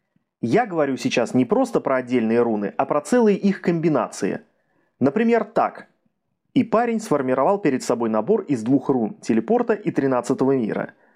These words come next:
а потом выжег его на ледяном основании бойка своего молота. «Получилось», задумчиво выдала Си, глядя на творение Никиты. «Я вижу, как руны встраиваются в структуру молота.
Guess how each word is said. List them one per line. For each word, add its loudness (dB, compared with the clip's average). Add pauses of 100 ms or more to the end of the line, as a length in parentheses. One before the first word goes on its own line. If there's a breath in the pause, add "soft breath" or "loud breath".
(160 soft breath)
а 0
потом 0
выжег 0
его 2
на 0
ледяном 0
основании -2
бойка -2
своего 2
молота. -2 (960)
«Получилось», 0 (500)
задумчиво 2
выдала 2
Си, 0
глядя 0
на 2
творение 0
Никиты. -4 (720)
«Я 2
вижу, -2
как -4
руны 2
встраиваются -2
в -10
структуру 0
молота. 0